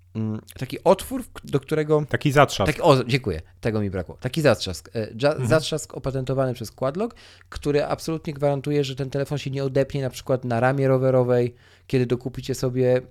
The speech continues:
Speaker 1: osobno właśnie, e, ten bolec, tak, do zatrzasku, Quadlock. I, i to jest właśnie przewaga tego produktu, że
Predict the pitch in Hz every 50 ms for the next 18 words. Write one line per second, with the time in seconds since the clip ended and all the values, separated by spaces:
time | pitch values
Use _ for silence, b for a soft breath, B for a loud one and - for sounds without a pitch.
0 | - - 135 - - 139 123 110 117 113 117 117 117 - 113 117 120 113 - -
1 | 120 113 113 113 - - - - - 113 117 - - 127 127 123 123 113 110 123
2 | 135 123 104 98 92 - - - - - - - 127 147 151 - 123 117 113 113
3 | 104 - - 104 95 - - - - - - 110 101 90 - 90 87 - - b
4 | b b 151 - - - - - 202 214 190 139 131 131 127 - 131 - - 135
5 | 123 120 117 110 107 110 101 104 - - 101 101 98 - - 104 98 104 110